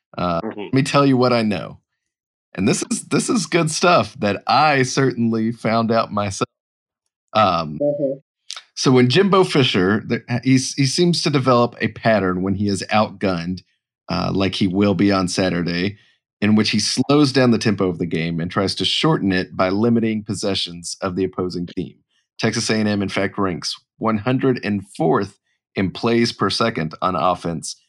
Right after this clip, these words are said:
Speaker 1: and can go even slower if need be. Uh, be on the lookout. I think we'll see that Saturday. The Aggies are an average S E C team in rush yards,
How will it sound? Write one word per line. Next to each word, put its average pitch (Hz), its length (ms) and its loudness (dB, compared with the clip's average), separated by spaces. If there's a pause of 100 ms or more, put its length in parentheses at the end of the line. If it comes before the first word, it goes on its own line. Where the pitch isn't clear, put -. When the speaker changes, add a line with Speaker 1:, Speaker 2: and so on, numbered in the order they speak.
(200)
Speaker 1:
and 101 120 0
can 98 180 0
go 110 340 0 (100)
even 113 300 2
slower 92 560 -2
if 92 200 -6
need 92 240 -6
be. 90 320 -8 (460)
Uh, 80 260 -2 (440)
be 127 180 4
on 107 140 2
the 104 80 2
lookout. 90 360 -2
I 87 80 -6
think 98 200 -6
we'll 98 80 -2
see 104 220 -4
that 90 200 -4
Saturday. 67 500 -8 (300)
The 64 60 -8
Aggies 107 360 0
are 95 80 0
an 90 160 -6
average 120 440 2
S 110 100 0
E - 140 -12
C 104 180 -4
team 92 380 -4
in 76 120 -6
rush 139 320 0
yards, 123 680 -2